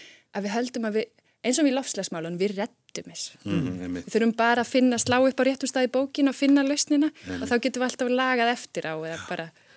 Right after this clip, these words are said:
Speaker 2: Einmitt.
Speaker 1: Svo þetta er mjög svona, þetta er mjög stór þemu sem, sem eru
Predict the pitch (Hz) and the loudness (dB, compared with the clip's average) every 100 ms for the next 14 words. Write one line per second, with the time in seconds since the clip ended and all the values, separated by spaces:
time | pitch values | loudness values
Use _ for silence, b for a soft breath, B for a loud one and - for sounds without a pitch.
0 | b - 92 90 87 _ - - 214 208 | b -14 -10 -10 -12 _ -14 -2 0 4
1 | 214 214 294 285 311 311 294 240 214 226 | 4 6 8 8 8 4 2 0 -2 0
2 | 226 233 240 285 302 - - 233 294 349 | 0 2 0 0 0 -4 -6 -4 -4 -6
3 | - 269 285 185 190 220 214 - - 214 | -6 -6 -4 -8 -10 -12 -12 -12 -10 -8
4 | 214 269 277 | -6 -6 -6